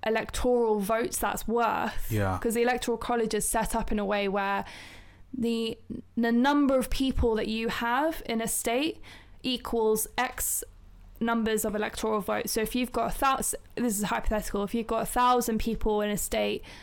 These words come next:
Speaker 1: that's worth two electoral votes.
Speaker 2: Yeah.
Speaker 1: Right? Whereas if you have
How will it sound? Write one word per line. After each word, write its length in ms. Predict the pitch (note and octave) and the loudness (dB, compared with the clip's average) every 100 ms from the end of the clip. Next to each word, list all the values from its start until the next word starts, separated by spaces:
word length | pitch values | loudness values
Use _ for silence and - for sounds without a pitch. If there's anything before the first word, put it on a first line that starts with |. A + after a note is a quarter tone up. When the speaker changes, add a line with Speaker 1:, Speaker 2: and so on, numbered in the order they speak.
| - - | -10 -4
Speaker 1:
that's 260 | A3 A3 | -2 -2
worth 500 | A3+ G#3+ G#3 A3 - - - - | 0 0 0 -2 -6 -8 -12 -4
two 180 | - A#3+ | 2 2
electoral 560 | A3 G#3+ - G#3+ G#3 | 2 -2 -2 0 0
votes. 560 | G3 G#3+ G#3 G#3+ - - - A2+ | 0 0 -2 -2 -4 -4 -4 0
Speaker 2:
Yeah. 280 | A2 G2 F#2 - - - - | 2 2 0 -10 -20 -20 -6
Speaker 1:
Right? 280 | A3 A3 - - | -2 -2 -2 -2
Whereas 280 | A3+ A3+ A#3 | 0 2 0
if 120 | A#3 | 0
you 80 | A3 | 0
have 320 | G#3+ G#3+ | 2 0